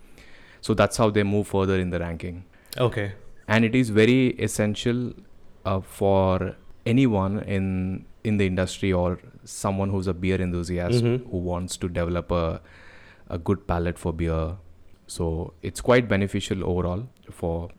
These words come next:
Speaker 1: people who love beers.
Speaker 2: That's great, man. It's good to know. Um, yeah, now that we know what B J C P is, uh, you know, just, just wanted to add one more question to it,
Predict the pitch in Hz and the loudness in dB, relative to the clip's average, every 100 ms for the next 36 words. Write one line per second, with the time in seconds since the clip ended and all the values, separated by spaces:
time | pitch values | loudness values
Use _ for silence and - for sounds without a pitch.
0 | - 101 90 87 90 82 80 82 82 - | -8 -4 -4 -4 -4 -6 -6 -8 -8 -16
1 | - - - - 120 123 - 151 110 101 | -20 -20 -14 -2 0 2 2 2 2 -4
2 | 131 - - 101 - 110 101 104 107 110 | -6 -10 -10 -10 -8 -8 -4 -2 -2 -2
3 | 107 104 101 101 98 98 - - _ - | -2 0 0 -2 -6 -8 -14 -20 _ -4
4 | 110 104 117 127 123 123 123 117 117 104 | -2 2 4 4 4 4 6 6 2 2
5 | 117 110 110 107 107 101 110 101 101 - | -2 -2 -2 -2 -2 0 0 0 -4 -10
6 | 98 95 95 92 92 90 92 95 95 90 | -6 -4 -2 -4 -4 -6 -8 -8 -6 -6
7 | 101 - - - - - - - _ - | -8 -10 -16 -20 -20 -20 -20 -20 _ -10
8 | 107 107 113 113 107 101 107 110 110 107 | -8 -4 -2 0 0 0 0 2 0 0
9 | 107 107 104 104 98 101 98 95 | -2 -4 -6 -6 -4 -2 -2 -6